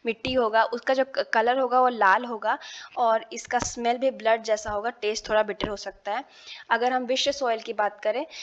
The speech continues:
ठीक है, तो yellow color का होगा और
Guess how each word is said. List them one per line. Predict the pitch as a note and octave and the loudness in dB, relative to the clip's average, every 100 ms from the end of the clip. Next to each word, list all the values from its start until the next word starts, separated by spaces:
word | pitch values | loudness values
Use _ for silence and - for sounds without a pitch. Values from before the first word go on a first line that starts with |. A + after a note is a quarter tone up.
| - - | -14 -10
ठीक | C#4+ | -2
है, | E4 | 0
तो | E4+ D#4 | 0 -2
yellow | C#4+ A#3 A#3 B3+ | 0 0 0 0
color | B3+ A3+ | 2 0
का | A3 G#3+ | 0 0
होगा | G#3+ G#3 B3 | 0 0 0
और | - A3+ A3 G#3+ - | 2 2 2 2 -4